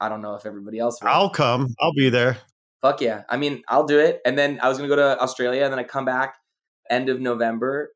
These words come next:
Speaker 1: I have, like, a little mini tour with this podcast. These guys, Love It or Leave It, John Lovett's podcast.
Speaker 2: Mm-hmm.
Speaker 1: They're all really nice and kind, and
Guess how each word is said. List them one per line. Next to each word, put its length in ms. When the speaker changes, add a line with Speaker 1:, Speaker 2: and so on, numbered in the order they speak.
Speaker 1:
I 220
have, 220
like, 100
a 60
little 240
mini 260
tour 260
with 200
this 560
podcast. 600
These 160
guys, 360
Love 220
It 60
or 140
Leave 200
It, 260
John 220
Lovett's 260
podcast. 440
Speaker 2:
Mm-hmm. 100
Speaker 1:
They're 100
all 100
really 200
nice 280
and 100
kind, 380
and 180